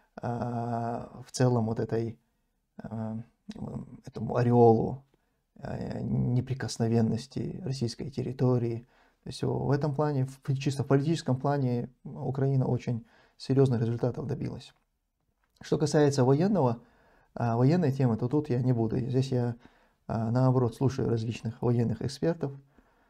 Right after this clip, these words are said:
М, кто-то, э, смотрит на это, м, скептически, кто-то, э,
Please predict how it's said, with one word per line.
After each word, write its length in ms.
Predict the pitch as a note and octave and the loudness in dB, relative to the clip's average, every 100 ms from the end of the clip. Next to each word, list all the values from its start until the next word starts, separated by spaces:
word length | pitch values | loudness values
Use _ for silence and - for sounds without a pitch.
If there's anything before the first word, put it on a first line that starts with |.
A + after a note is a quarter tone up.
| _ _ | _ _
М, 420 | G#3 C#3 C3 C#3+ C3+ | -6 -4 -4 -6 -6
кто-то, 560 | - C3+ B2 A2+ A2+ _ - | -4 0 0 0 -4 _ -12
э, 560 | D3+ A#2 A#2 A2+ A2+ F#3+ - | -6 -4 -4 -6 -6 -10 -12
смотрит 460 | - C3 B2+ - B2 | -2 0 0 -2 -4
на 60 | |
это, 380 | A#2 A2+ A2+ B2 - _ _ _ _ _ _ _ _ _ _ - | -2 -2 -4 -6 -12 _ _ _ _ _ _ _ _ _ _ -12
м, 320 | C3 C#3 C3 | -10 -8 -8
скептически, 920 | B2+ D3 C3+ C#3+ C#3 C3 - B2 A#2+ | -4 -2 0 -2 -4 -6 -4 -4 -4
кто-то, 800 | A#2 - C#3+ C#3 C3 B2 A#2+ A#2 - _ _ _ _ _ _ | -6 -2 -2 0 0 2 0 -2 -10 _ _ _ _ _ _
э, 680 | - A#2 A#2 - - - | -10 -8 -6 -6 -4 -6